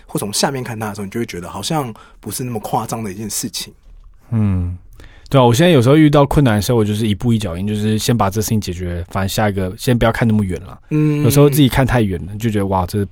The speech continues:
Speaker 2: 这山爬不上去。”
Speaker 1: <laughs>
Speaker 2: 就看现在自己脚，脚下的脚步了。
Speaker 1: 哦，专注在每一步。
Speaker 2: 对，对，对。那你自己最喜欢的一本书？
Speaker 1: 最喜欢的一本书，我可以讲我最近看我最喜欢的一本书。
Speaker 2: 可以。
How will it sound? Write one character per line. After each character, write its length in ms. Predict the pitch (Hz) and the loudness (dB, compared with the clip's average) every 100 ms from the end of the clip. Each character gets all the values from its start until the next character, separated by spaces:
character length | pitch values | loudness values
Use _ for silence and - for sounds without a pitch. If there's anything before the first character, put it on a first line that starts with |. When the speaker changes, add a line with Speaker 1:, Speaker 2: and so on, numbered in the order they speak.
| - | -6
Speaker 2:
这 120 | - | -2
山 220 | 110 107 | 0 0
爬 160 | 92 85 | 0 -2
不 60 | |
上 180 | 90 87 | -2 -4
去。” 180 | 82 - 156 180 - 226 214 | -4 -6 -2 -2 0 -2 0
Speaker 1:
<laughs> 240 | 180 175 | -2 0
Speaker 2:
就 80 | 151 | 2
看 200 | 180 165 | 2 4
现 140 | 151 | 4
在 120 | 165 | 4
自 120 | 151 165 | 6 4
己 120 | 143 - | 4 2
脚， 120 | - 127 | -2 -2
脚 180 | - 104 | 0 2
下 180 | 95 127 | 4 4
的 80 | 107 | 4
脚 180 | 92 82 | 2 -2
步 220 | 101 87 | -4 -6
了。 120 | 80 | -4
Speaker 1:
哦， 760 | - 139 156 156 156 156 147 143 - | -2 2 2 2 0 0 -2 -4 0
专 160 | 160 | 0
注 140 | 165 151 | 2 2
在 120 | 147 | 2
每 160 | 110 | 0
一 80 | 98 | -4
步。 300 | 101 120 101 - - | -2 -2 -4 -4 2
Speaker 2:
对， 200 | 113 98 | 4 4
对， 200 | 95 90 | 2 0
对。 200 | 92 85 92 - - - - - - | -2 -6 -10 -20 -20 -20 -20 -20 -2
那 80 | 196 | 2
你 140 | 185 110 | 4 4
自 100 | 151 | 4
己 80 | |
最 160 | 117 151 | 4 4
喜 120 | - | 4
欢 100 | 101 | 4
的 60 | 104 | 4
一 40 | |
本 160 | 98 87 | 2 0
书？ 320 | - 90 87 - - - - - - | -2 -4 -6 -12 -20 -20 -20 -20 -2
Speaker 1:
最 160 | 294 233 | 2 4
喜 100 | 165 | 4
欢 140 | 214 | 4
的 80 | 202 | 4
一 80 | 190 | 4
本 120 | 131 | 0
书， 300 | - 151 151 | 0 0 4
我 160 | 156 143 | 4 6
可 140 | 196 | 4
以 80 | 240 | 4
讲 180 | 196 123 | 4 0
我 80 | |
最 160 | 120 196 | 2 4
近 140 | 185 | 4
看 140 | 180 151 | 2 0
我 40 | |
最 140 | 123 143 | 0 -2
喜 60 | |
欢 80 | 107 | -2
的 40 | |
一 40 | 98 | -4
本 140 | 92 | -6
书。 180 | - 98 85 | -8 -10 -4
Speaker 2:
可 160 | 107 104 | 2 2
以。 140 | 92 | 0